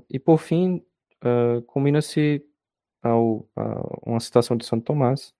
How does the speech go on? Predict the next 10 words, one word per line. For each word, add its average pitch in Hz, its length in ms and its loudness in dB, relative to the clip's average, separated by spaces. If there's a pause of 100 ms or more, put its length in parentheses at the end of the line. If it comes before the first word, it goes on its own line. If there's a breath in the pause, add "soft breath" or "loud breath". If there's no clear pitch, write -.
(680)
É, 120 120 4
"O 120 100 4
soberano 143 460 6
pontífice 165 680 2
é 151 60 4
guiado 127 420 4
de 123 140 -4
uma 123 100 0
maneira 123 320 0
especial 131 800 0